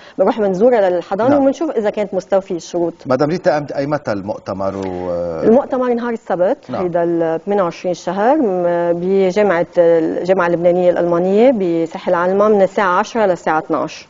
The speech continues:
Speaker 2: من عشرة ل اثناعش، والمطلوب المشاركة واللي بحب من الأهل في
Speaker 1: أكيد،
Speaker 2: يتفضل
Speaker 1: أهلاً
Speaker 2: طبعًا،
Speaker 1: وسهلاً
Speaker 2: طبعًا،
Speaker 1: فيك.
Speaker 2: ويشارك. يعني أهم شيء، يعني هاي مبادرة حلوة من النقابة، وعلى أمل،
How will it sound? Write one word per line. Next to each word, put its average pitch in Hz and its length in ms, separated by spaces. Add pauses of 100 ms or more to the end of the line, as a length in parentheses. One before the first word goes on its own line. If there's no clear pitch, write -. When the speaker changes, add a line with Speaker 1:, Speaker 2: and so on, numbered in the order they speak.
Speaker 2:
من 107 100
عشرة 120 340
ل 101 60
اثناعش، 113 480
والمطلوب 120 640
المشاركة 117 560
واللي 131 200
بحب 120 340
من 107 100
الأهل 113 380 (320)
في - 180
Speaker 1:
أكيد، - 220
Speaker 2:
يتفضل - 140
Speaker 1:
أهلاً - 180
Speaker 2:
طبعًا، 104 220
Speaker 1:
وسهلاً 120 140
Speaker 2:
طبعًا، 107 640
Speaker 1:
فيك. 95 100
Speaker 2:
ويشارك. 110 380
يعني 110 180
أهم 151 320
شيء، 156 260 (360)
يعني 107 240
هاي 113 140
مبادرة 123 400
حلوة 113 280
من 98 160
النقابة، 98 500
وعلى 107 260
أمل، 120 380